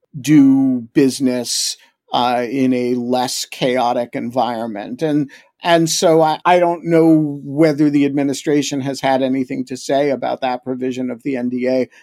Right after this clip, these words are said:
but I'm certain it is not a problem from the administration or the intelligence community's point of view.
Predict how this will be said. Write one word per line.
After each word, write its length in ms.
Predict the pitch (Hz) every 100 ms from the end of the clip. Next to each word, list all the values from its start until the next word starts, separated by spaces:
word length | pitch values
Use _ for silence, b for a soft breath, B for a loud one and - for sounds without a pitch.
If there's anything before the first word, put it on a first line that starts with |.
| b
but 140 | - 156
I'm 180 | 143 135
certain 760 | - - 175 131 131 123 123 131
it 160 | 143 127
is 180 | 135
not 340 | 147 127 131 123
a 120 | 123
problem 880 | 120 - - 151 151 135 123 110 101
from 300 | 123 147 127
the 140 | 127 120
administration 840 | 123 120 120 - 135 123 123 117
or 80 | 110
the 120 | 127
intelligence 600 | - 147 127 120 110 -
community's 640 | - 131 123 107 107 113
point 300 | _ 120 117
of 100 | -
view. 280 | 127 127 123